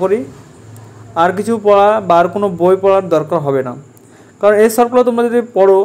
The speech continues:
তাহলে অবশ্যই, অবশ্যই একশো পার্সেন্ট, একশো পার্সেন্টই common পাবে। ঠিক আছে, তো যারা পড়ার প্রতি আগ্রহ তারা অবশ্যই, অবশ্যই যেন full video দেখবে এবং দুটো পার্টই দেখে নেবে ভিডিওর শর্টগুলো,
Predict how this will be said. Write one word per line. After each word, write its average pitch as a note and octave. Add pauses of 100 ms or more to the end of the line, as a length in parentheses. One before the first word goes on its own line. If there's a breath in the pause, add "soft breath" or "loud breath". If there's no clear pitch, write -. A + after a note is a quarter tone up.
(360)
তাহলে F3
অবশ্যই, G3+
অবশ্যই G#3
একশো E3+
পার্সেন্ট, F#3+
একশো F3+
পার্সেন্টই G3
common F3+ (600 loud breath)
পাবে। D#3+ (1300 soft breath)
ঠিক A#3+
আছে, B3+ (220)
তো - (100)
যারা F#3+ (180)
পড়ার G#3+
প্রতি A#3+ (100)
আগ্রহ G3 (420)
তারা F3+
অবশ্যই, A#3
অবশ্যই A3
যেন F3 (1120 soft breath)
full A3 (120)
video G3 (120)
দেখবে G#3 (460)
এবং F#3 (300)
দুটো G3 (140)
পার্টই G3+
দেখে A3+
নেবে A#3 (100)
ভিডিওর G#3 (320)
শর্টগুলো, F#3